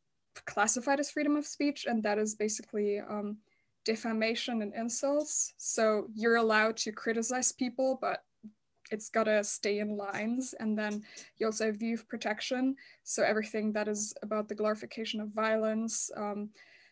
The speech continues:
or any other, like, youth unfriendly, um, content that's also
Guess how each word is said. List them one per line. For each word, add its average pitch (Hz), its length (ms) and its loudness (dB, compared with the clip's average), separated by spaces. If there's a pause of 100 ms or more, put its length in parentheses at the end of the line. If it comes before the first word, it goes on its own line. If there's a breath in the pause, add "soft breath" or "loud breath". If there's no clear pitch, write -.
(120 soft breath)
or 233 140 4
any 240 320 2
other, 220 420 4
like, 190 320 -8 (240)
youth 214 360 -4
unfriendly, 220 1080 0
um, 214 320 -4
content 220 380 -2
that's 214 180 -2
also 240 520 0